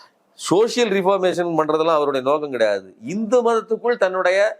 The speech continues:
கருத்தை சொல்லி அதை சரிபடுத்தணும், அதுல ஒரு மாற்றத்தை உருவாக்கணும், அது அவருடைய இலக்கு. அது சரி தவறுங்கிறதுக்குள்ள போக வேண்டாம். இந்து மதம்ங்கிறத அவர் நம்புறாரு, இந்து மதம் பாதுகாக்கப்படணுங்கிற எண்ணம் அவருக்கு இருக்குது. அட்வான்ஸ்டா இந்த உலகம் போவதற்கு தகுந்த மாதிரி நம்ம மாறணும்னு சொல்றாரு.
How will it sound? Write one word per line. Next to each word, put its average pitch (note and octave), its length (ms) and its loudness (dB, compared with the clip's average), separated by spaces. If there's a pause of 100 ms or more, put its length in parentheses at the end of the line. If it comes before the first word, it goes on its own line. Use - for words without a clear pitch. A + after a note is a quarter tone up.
(120)
கருத்தை F#3+ 420 0
சொல்லி F#3 240 -2
அதை D#3+ 300 0
சரிபடுத்தணும், F3+ 600 -2
அதுல D#3+ 260 0
ஒரு F3+ 180 -2
மாற்றத்தை F3 480 -2
உருவாக்கணும், C3 420 0
அது F#3 100 0
அவருடைய E3 480 -2 (100)
இலக்கு. C#3+ 400 -4 (600)
அது A#2 200 -2
சரி D#3+ 280 0
தவறுங்கிறதுக்குள்ள D#3 920 -2
போக C3 140 0
வேண்டாம். G2+ 300 -4 (400)
இந்து G3+ 300 0
மதம்ங்கிறத G3 460 0
அவர் D3 180 2
நம்புறாரு, D#3 460 2
இந்து F#3+ 340 -2
மதம் F3+ 340 0
பாதுகாக்கப்படணுங்கிற G3 1040 0
எண்ணம் E3+ 300 -4
அவருக்கு D3+ 320 -4
இருக்குது. C3 340 -2 (640)
அட்வான்ஸ்டா A#3 720 0
இந்த G3+ 300 0
உலகம் F#3+ 440 -2
போவதற்கு F#3+ 460 0
தகுந்த F3 280 -2
மாதிரி G#3+ 180 -2
நம்ம E3 220 0
மாறணும்னு D#3 580 0
சொல்றாரு. A2 400 -2